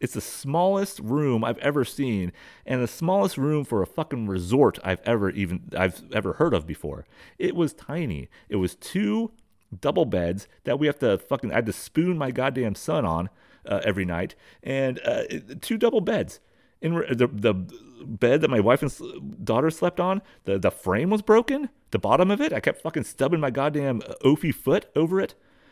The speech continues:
I kept, "God, what the fuck is that? Oh, the frame is broken." There's a piece of wood just sticking out from the bottom that they kinda laid those little coverings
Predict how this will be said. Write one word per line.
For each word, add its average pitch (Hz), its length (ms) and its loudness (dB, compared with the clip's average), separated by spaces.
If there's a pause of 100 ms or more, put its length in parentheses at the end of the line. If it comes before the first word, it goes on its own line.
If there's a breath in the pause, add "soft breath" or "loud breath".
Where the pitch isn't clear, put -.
(160 soft breath)
I 101 100 -6
kept, - 200 -6
"God, 180 260 -4
what - 120 -8
the - 60 -2
fuck - 220 -4
is 202 100 -4
that? - 180 2
Oh, 117 100 4
the 95 120 0
frame 339 340 -6
is - 80 -2
broken." 85 360 2
There's 107 140 -6
a 127 60 -2
piece - 240 -6
of 113 100 0
wood 185 280 6
just 113 120 -2
sticking 156 320 -4
out 139 100 2
from - 60 -6
the 143 60 -2
bottom 156 260 4
that 120 120 -2
they 110 180 4 (200 loud breath)
kinda 180 280 -2 (180 loud breath)
laid 123 540 2 (220 soft breath)
those 131 140 2
little 135 140 2
coverings 104 720 -4